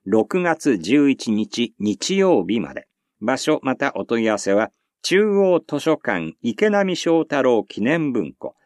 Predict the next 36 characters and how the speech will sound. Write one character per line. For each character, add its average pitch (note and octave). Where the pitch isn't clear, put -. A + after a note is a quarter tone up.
電 A2
話 A2
は B2+
五 D#3
二 D3
四 A#2
六 A2+
の B2+
五 F3
九 A#2+
一 G2+
五 C#3
番 C#2+
で -
す。 -
フ C#3
リ A#3
ー B3
マ A#3+
ー -
ケ D3+
ッ -
ト -
出 -
店 A3
者 E2+
募 G2
集 C#3
の B2+
ご F#2
案 E2+
内 D2+
で D2+
す。 -
一 F3
が B2